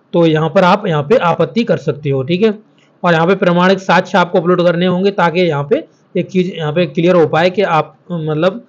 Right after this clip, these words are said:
सही question के लिए आपके पास कुछ proof भी है उसके लिए। यहाँ पर जो आपको रुपए यहाँ पे आप charge किए जाएंगे,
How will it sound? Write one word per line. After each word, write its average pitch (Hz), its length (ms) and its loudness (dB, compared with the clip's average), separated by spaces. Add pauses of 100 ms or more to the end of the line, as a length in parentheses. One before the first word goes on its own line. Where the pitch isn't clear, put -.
(220)
सही 180 300 0
question 180 420 -2
के 170 280 -4
लिए 170 140 2
आपके 165 260 0
पास 175 180 0
कुछ 170 140 -6
proof 160 260 -2
भी 151 200 -2
है 131 80 -2
उसके 131 200 -12
लिए। 123 180 -6 (460)
यहाँ 156 160 0
पर 190 140 2
जो 196 80 4
आपको 190 540 4
रुपए 190 400 4
यहाँ 175 140 2
पे 202 120 2
आप 190 200 2
charge 185 240 4
किए 180 160 2
जाएंगे, 175 400 0